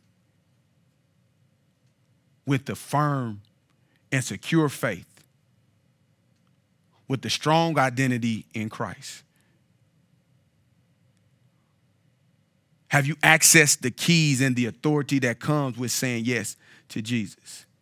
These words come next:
Because I can almo-, I can guarantee you that there's a lot of us that are walking around with Jesus, saying that we're with Jesus, but not with Jesus. And so I'm,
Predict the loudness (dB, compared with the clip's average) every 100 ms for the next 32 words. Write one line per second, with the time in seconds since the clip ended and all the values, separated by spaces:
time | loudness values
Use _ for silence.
0 | _ _ _ _ _ _ -8 -4 0 0
1 | 0 0 0 -2 -2 -2 -2 -4 -2 -2
2 | -2 0 0 0 -4 -4 -4 -2 -2 -2
3 | -2 -6 -4 -6 -6 -4 -6 -4 -6 -6
4 | _ _ _ _ _ _ _ _ _ _
5 | _ -8 -2 0 0 0 -2 0 2 2
6 | 0 -2 0 0 -2 -4 -2 -2 -2 -4
7 | -4 -6 -6 -2 0 -2 -2 -4 -6 _
8 | _ -8 -8 -10 -20 -20 -20 _ _ _
9 | _ _ _ _ _ _ _ _ _ _
10 | _ _ _ _ _ _ _ _ _ _
11 | _ _ _ _ _ _ -4 -2 0 0